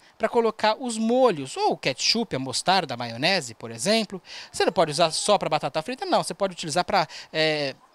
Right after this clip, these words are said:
cenoura, por exemplo, filetada. Você pode usar de várias outras formas, mas é uma peça diferente, muito bacana, e trinta e nove reais e noventa centavos. Eu fiz uma mistura hoje mostrando alguns produtos, mas tem umas coisas interessantes.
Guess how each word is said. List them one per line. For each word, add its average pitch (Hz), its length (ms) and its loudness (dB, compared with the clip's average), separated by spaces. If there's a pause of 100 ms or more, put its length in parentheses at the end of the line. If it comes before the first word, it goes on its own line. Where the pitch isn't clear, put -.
(120)
cenoura, 220 560 4
por 151 180 -2
exemplo, 147 340 -4
filetada. 175 640 2
Você 165 100 -6
pode 220 160 -4
usar 269 100 -2
de 349 80 -4
várias 175 360 2
outras 156 280 -2
formas, 214 520 0 (340)
mas 226 160 4
é 240 60 6
uma 226 120 4
peça 190 280 0
diferente, 165 720 0
muito 220 340 0
bacana, 226 420 2 (360)
e 262 100 -2
trinta 269 420 0
e 247 40 4
nove 185 340 2
reais 165 560 2 (220)
e 226 80 0
noventa 220 360 4
centavos. 135 560 -2 (280)
Eu 202 80 -2
fiz 294 80 2
uma 311 100 6
mistura 226 520 4
hoje 185 260 6
mostrando 175 320 -2
alguns 165 200 0
produtos, 180 240 -4
mas 220 140 -4
tem 254 100 -2
umas 247 140 2
coisas 247 160 -2
interessantes. 220 680 2